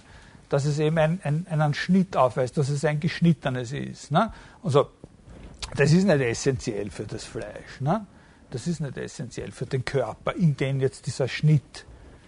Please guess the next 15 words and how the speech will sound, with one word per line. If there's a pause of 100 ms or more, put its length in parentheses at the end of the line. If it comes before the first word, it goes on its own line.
(160)
stattgefunden
hat
oder
sowas. (200)
Und
das
kann
auch
wieder
zuheilen
<laughs>
oder
so.
Und
dann,